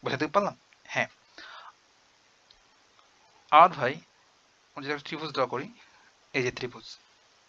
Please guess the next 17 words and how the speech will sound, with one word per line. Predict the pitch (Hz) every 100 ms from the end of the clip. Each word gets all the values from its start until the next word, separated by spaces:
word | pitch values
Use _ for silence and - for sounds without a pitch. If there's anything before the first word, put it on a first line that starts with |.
| _ _ - - - _ - - _ _ _ - -
এই | 170 220
ত্রিভুজের | 190 180 175 165
ক্ষেত্রে | 151 - 151 - - -
এই | 147
যে | 160
তিনটা | 190 196 196 143
বাহু | - 120
রয়েছে, | 123 - - -
এই | 143
তিনটা | 170 180 190
বাহুর | 147 156 151
ভেতরে | 151 127 127 - - - 127
যে | 165
কোনো | 175 - -
একটা | - - 170
বাহু, | 123 131 120 _ _ _ _ _ 127
বাহুর | 131 160